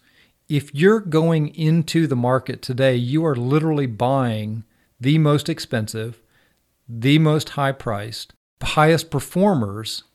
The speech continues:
in the market. And so if you're in a situation where the, there's a market bubble, you're potentially buying at the top, and you're getting concentrated into these names that might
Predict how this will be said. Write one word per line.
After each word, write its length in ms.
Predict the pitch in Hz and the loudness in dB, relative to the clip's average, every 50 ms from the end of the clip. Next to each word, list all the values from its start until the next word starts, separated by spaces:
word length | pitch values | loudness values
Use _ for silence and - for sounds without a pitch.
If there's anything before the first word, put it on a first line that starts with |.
| _ _ _ - | _ _ _ 0
in 200 | 160 151 147 151 | 4 6 6 6
the 60 | 147 | 6
market. 580 | 135 135 143 170 180 - - - - - - - _ _ _ _ _ _ _ _ _ - | 4 4 2 0 0 -2 -6 -10 -12 -14 -18 -20 _ _ _ _ _ _ _ _ _ -2
And 160 | - 139 143 | 2 2 2
so 440 | - - 160 151 151 147 131 - - - _ _ - | 6 6 8 8 8 8 6 2 -6 -18 _ _ -2
if 260 | - 180 190 185 - | 2 2 2 2 2
you're 160 | 214 196 180 175 | 0 2 2 2
in 80 | 147 | 2
a 40 | 120 | 0
situation 720 | - - 147 127 - 135 123 123 123 123 120 - 127 117 | -2 -2 -4 -4 -4 -2 0 0 0 0 0 -2 -4 -4
where 140 | 113 117 113 | -2 -2 -2
the, 200 | 104 113 113 - - | -4 -4 -6 -6 -6
there's 240 | 143 135 131 117 | -4 -2 -2 -2
a 60 | 120 107 | -2 -2
market 540 | 113 123 123 127 - 123 113 117 101 - | 0 0 0 0 0 -2 -6 -8 -8 -2
bubble, 580 | - 135 143 165 156 135 113 104 107 123 123 - - _ _ _ _ _ | 4 6 6 6 6 4 2 0 0 -4 -8 -12 -16 _ _ _ _ _
you're 300 | - 131 139 143 143 139 | -4 0 2 4 4 4
potentially 640 | 131 - - - 131 - - 196 214 - - 143 123 | 2 -2 -8 -10 -4 0 2 2 2 2 0 -2 -2
buying 480 | 113 101 120 120 123 127 131 131 127 | -2 -2 0 0 0 0 0 0 0
at 140 | 123 120 - | -2 -4 -6
the 60 | - - | -8 -14
top, 440 | - - 165 175 165 151 139 - - | -10 -6 -4 -2 0 -2 -2 -2 -2
and 120 | 127 127 | -2 -2
you're 100 | 120 120 | -2 -2
getting 300 | 120 120 139 127 127 120 | -2 -4 -2 -2 -2 -4
concentrated 880 | - - 147 151 156 147 - - 135 - - 131 123 120 117 120 110 113 | -4 -4 -2 -2 -2 -2 -4 -6 -8 -4 -2 -2 -2 0 -2 -4 -4 -4
into 200 | 117 113 110 110 | -6 -6 -6 -6
these 280 | 110 120 117 110 98 | -6 -6 -4 -4 -2
names 420 | 123 123 123 127 123 120 113 104 - | -2 0 0 0 0 0 -2 -2 -2
that 200 | 131 127 123 131 | -2 -2 -2 -2
might 340 | 123 127 139 143 147 - | -2 0 0 -2 -2 -4